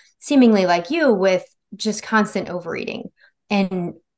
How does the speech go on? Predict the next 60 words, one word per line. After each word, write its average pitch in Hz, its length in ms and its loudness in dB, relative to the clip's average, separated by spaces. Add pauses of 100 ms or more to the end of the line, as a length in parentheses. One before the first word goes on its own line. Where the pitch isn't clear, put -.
(140)
really 220 360 2
going 190 400 0
over 190 400 0
the 180 100 -4
amount 175 220 -4
of 165 80 -12
calories 165 500 -4
that 170 120 -10
their 165 120 -4
body 160 480 -4
needs 202 220 0
to 185 100 -4
function. 190 440 0
So 247 160 0
in 240 120 4
that 269 180 0
way, 220 180 2
calories 208 680 -6
can 220 180 0
be 196 60 0
used 170 460 -8 (540)
as 269 180 0
a 294 60 2
gentle 214 520 2
reminder 170 600 -4
of 170 220 -6
how 185 160 -4
much - 460 -10
food 156 300 -6
you 170 220 -10
need. 160 240 -8
And 226 100 2
it's, 220 180 0 (460)
doesn't 247 240 2
have 226 240 -2
to 220 80 -4
be 190 140 -4
a 160 40 -10
strict 247 360 -6
thing. 208 280 0
It 170 120 -6
doesn't 185 220 -4
have 175 140 -12
to 175 80 -12
be 165 120 -10
something 175 360 -8
where 160 120 -4
you 156 160 -8
get - 260 -8
mad 262 160 2
at 220 80 0
yourself 220 380 0
for 185 80 -6
going 170 260 -6
over. 233 380 2
It's 214 240 -4
just 254 160 -2
a 220 60 2
general 180 420 -4
framework 175 800 -2